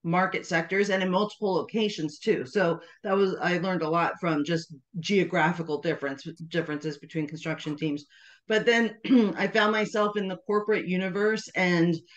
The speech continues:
became, I guess, to be succinct, succinct, that's one of my, uh, goals, is to be more succinct in <laughs> life. I really became, like, a leadership expert, and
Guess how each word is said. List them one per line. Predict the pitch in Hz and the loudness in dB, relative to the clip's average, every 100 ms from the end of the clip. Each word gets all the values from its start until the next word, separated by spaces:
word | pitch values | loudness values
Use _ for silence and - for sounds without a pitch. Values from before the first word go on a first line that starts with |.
| - _ - | -20 _ 0
became, | 208 208 208 208 202 196 196 - - - - - _ _ _ _ - | 0 2 2 2 2 2 0 -6 -14 -14 -14 -16 _ _ _ _ 0
I | 226 | 4
guess, | 254 262 | 4 4
to | 330 | 2
be | 240 | 2
succinct, | 254 196 - 190 208 302 - | 0 -4 -4 -2 0 -2 -4
succinct, | 165 - 190 - 190 226 285 - | -10 -4 -4 -4 -2 -2 -2 -2
that's | 165 - | -2 -2
one | 180 | -4
of | 180 175 | -2 -2
my, | 185 165 165 | -2 0 2
uh, | 156 143 | 0 0
goals, | 165 160 190 208 | 2 2 2 -2
is | 175 | -6
to | 175 | -6
be | 165 | -6
more | 170 170 | -4 -6
succinct | 170 170 185 202 | -8 -8 -6 -2
in | 208 | -2
<laughs> | |
life. | 196 214 320 - - - - | 0 4 4 2 -10 -14 -2
I | 202 | 0
really | 190 202 208 233 | 2 4 4 2
became, | 226 - 196 202 | 0 -4 -4 -2
like, | 208 202 - | -2 -2 -4
a | 185 | -6
leadership | 196 196 208 214 | -4 -4 -4 -6
expert, | - 226 - 143 117 - | -6 -8 -6 -4 -4 -2
and | 170 165 160 160 | 2 4 4 2